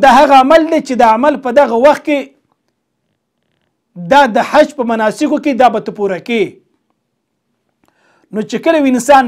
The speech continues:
تللی دی او دا عمل کوي، نو په کار چې د نبی کریم صلی الله علیه وسلم په طریقه باندې وکړي. زیات تر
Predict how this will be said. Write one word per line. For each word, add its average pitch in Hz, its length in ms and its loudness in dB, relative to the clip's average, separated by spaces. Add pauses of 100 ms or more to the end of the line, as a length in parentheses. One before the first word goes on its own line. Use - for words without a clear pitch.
تللی 269 220 -2 (100)
دی 151 120 -10 (1700)
او 226 60 4 (180)
دا 294 100 4 (160)
عمل 262 320 2 (160)
کوي، 269 240 0 (480)
نو 180 60 -12 (100)
په 208 120 -4
کار 240 160 2
چې 170 120 -14
د - 80 -6
نبی 185 140 -6 (100)
کریم 196 180 -4
صلی - 60 -12
الله - 0 -
علیه 208 60 -8
وسلم 196 200 -6
په 170 120 -14
طریقه 175 300 -10
باندې 160 240 -10
وکړي. 143 260 -20 (400)
زیات 262 380 -8 (100)
تر 220 120 -6